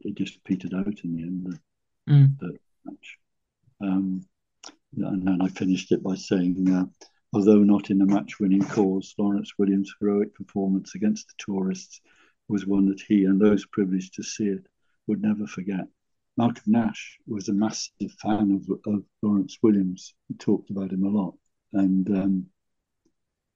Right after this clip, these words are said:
Speaker 1: um, the fact that he'd come into the side really at the eleventh hour, w-, when, when it was clear that Jeff Jones wasn't gonna be able to do much, uh,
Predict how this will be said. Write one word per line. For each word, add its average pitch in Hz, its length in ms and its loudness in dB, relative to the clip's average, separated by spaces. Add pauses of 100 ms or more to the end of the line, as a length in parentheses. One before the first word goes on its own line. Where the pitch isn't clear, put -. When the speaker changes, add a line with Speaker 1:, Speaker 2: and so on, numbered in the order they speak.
(260)
Speaker 1:
um, 98 480 -2 (140)
the - 80 -14
fact - 300 -6
that - 140 -8
he'd - 260 -2 (920)
come 107 160 6
into 98 220 4
the 95 80 -2
side 95 500 0 (1120)
really 95 320 6
at - 120 0
the 110 100 2
eleventh 95 760 0 (100)
hour, 95 400 0 (760)
w-, 92 220 -2
when, 95 320 0 (360)
when 104 360 0
it 92 60 0
was 98 140 -8
clear - 260 -4
that 90 140 -8
Jeff 98 240 -6
Jones 92 300 -2
wasn't - 260 -12
gonna 95 120 -10
be 90 80 -4
able 90 160 -6
to 87 100 -12
do 92 140 -8
much, - 420 -8 (680)
uh, 101 220 2